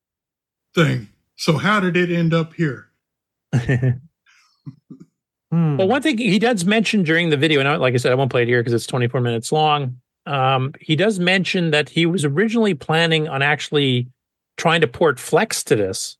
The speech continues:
Speaker 2: for the six eight hundred or the six eight oh nine. And then he said that was a bit too complicated. So then he used another one. I can't remember who made it. I didn't record in the notes here, but if you listen to the video, you'll be able s-, to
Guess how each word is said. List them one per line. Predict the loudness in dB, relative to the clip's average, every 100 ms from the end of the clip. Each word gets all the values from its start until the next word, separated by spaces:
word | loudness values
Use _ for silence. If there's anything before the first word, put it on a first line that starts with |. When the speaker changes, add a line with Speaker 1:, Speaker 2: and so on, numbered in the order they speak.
| -8
Speaker 2:
for | -4
the |
six | 0 0 0
eight | 0
hundred | 0 0
or | 2 0
the | 0
six | -2 0
eight | 0 -2
oh |
nine. | -4 -8 -8 -12 _ _ _ _ _ -6
And | 0
then | 2
he | 2
said | 0 2
that | 2
was | 2
a |
bit | 0 0
too | 0
complicated. | 0 -2 -2 -6 -4 -6 -8 _ _ _ _ _ _
So | -4 0
then | 2
he | 2
used | 2 2 0 0
another | 0 2 2
one. | 0
I | -2
can't | -2 -2
remember | -2 -2
who | -2 -2 0
made | 2
it. | 2
I |
didn't | 0 -4 -4 -8
record | -6 -2
in | -2
the | -2
notes | -2 -2 0
here, |
but | 0
if | 2
you | 0
listen | 0 0
to | 0
the | 2
video, | 2
you'll | 2 0
be | 0
able | -2
s-, | -4 -12 -12
to | -6 -4